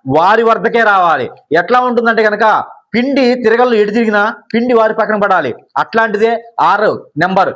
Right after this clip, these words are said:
కాబట్టి ఎన్ని రకాలు ఎవరు మాట్లాడినా చివరికి ఆరు ఏది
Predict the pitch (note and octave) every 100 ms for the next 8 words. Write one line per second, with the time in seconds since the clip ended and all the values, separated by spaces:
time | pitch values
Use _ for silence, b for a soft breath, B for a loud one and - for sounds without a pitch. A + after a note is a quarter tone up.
0 | - E3+ G3+ A#3 A#3 E3 - B C#3 F3
1 | A#3 B3+ A#3+ A#3+ G#3+ G3+ A#3+ A3 G#3+ G#3+
2 | A3 A3+ F#3+ A#3 A3+ D#3 F3+ A3+ A3+